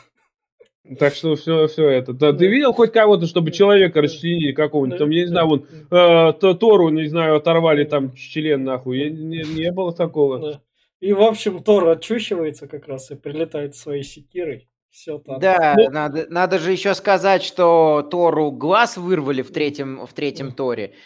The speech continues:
Speaker 3: Э, правда, без, э, без угроз от Стражей Галактики, которые говорили, что они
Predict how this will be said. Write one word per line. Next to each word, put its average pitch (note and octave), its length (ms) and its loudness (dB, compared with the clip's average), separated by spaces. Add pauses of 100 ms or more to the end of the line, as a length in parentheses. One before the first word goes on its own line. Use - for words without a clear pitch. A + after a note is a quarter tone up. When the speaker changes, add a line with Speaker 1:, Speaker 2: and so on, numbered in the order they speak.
(160)
Speaker 3:
Э, C#3+ 500 4
правда, E3 380 2
без, D3 500 0
э, D3 380 0
без D3+ 300 -2
угроз E3 520 -2
от C#3+ 220 -6
Стражей D3 380 -4
Галактики, D3 680 -4
которые C#3+ 460 -6
говорили, C#3+ 420 -4
что C#3+ 220 -4
они D3 340 -4